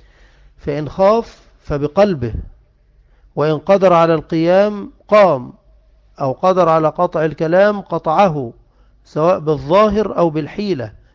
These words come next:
يقطعه بالظاهر يعني يقول يعني إيه؟ "دعنا من هذا الكلام"،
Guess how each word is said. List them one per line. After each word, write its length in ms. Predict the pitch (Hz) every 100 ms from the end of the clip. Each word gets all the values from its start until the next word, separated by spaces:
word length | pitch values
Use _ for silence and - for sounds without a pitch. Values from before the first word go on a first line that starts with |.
| _
يقطعه 320 | 127 - 196
بالظاهر 520 | 175 143 170 202 202 185
يعني 200 | 156 143
يقول 380 | 143 185 170
يعني 260 | 165 151 151
إيه؟ 240 | 165 185 - _ _ _
"دعنا 380 | 143 165 170 147
من 160 | 135
هذا 220 | 143 151 135
الكلام"، 380 | 113 123 107